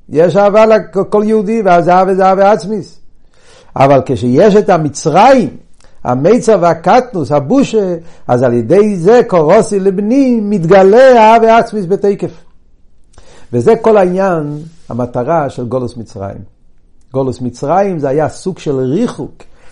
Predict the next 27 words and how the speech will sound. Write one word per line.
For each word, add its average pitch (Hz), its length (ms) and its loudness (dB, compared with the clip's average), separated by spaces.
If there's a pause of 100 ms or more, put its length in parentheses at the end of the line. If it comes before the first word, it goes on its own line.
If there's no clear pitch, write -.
(140)
כביכול 151 540 0
שהקדוש 127 480 -2
ברוך 185 420 0
הוא 139 140 -4
עשה 165 400 0
תנועה 156 320 -2
כזאת 175 340 -2
של 170 140 -4
ריחוק, 175 720 -4 (460)
לא 220 200 4
חס 208 240 2
ושלום 196 440 2
כי 175 80 -2
הוא 180 80 2
רצה 170 200 0
להתרחק 151 440 -4
מאיתנו, 117 420 -6
להפך, 170 560 0 (380)
כדי 170 320 4
לעורר 170 560 6
אצלנו 208 560 2
את 180 120 -4
האהבה 208 400 4
העצמית, 214 520 0
הצעקה 170 680 2
של 185 140 -2
בני, 190 540 0